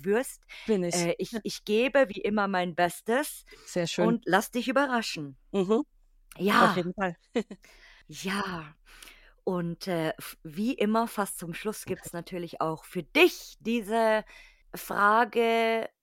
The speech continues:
Speaker 1: was
Speaker 2: Ja.
Speaker 1: auch immer, ähm, keine Ahnung, <laughs> wie ich das jetzt benennen soll, ähm, was denn dein Wunsch an die Urbex-Community ist?
Speaker 2: Ja, das ist, ah, das ist irgendwie so ein vielschichtiges Thema, ne? Da wird sich ja auch viel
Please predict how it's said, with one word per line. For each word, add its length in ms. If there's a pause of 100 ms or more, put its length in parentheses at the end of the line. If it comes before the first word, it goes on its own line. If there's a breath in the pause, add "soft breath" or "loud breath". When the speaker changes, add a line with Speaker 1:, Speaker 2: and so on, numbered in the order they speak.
(140)
Speaker 1:
was 400
Speaker 2:
Ja. 160
Speaker 1:
auch 220
immer, 720
ähm, 460 (200)
keine 480
Ahnung, 480
<laughs> 60
wie 120
ich 140
das 240
jetzt 260
benennen 460
soll, 200 (460 loud breath)
ähm, 240 (200 loud breath)
was 360
denn 300
dein 380
Wunsch 420
an 180
die 140
Urbex-Community 1080
ist? 400 (180)
Speaker 2:
Ja, 420
das 180
ist, 320 (400)
ah, 240
das 140
ist 140
irgendwie 280
so 100
ein 60
vielschichtiges 640
Thema, 300
ne? 100
Da 140
wird 140
sich 160
ja 80
auch 140
viel 520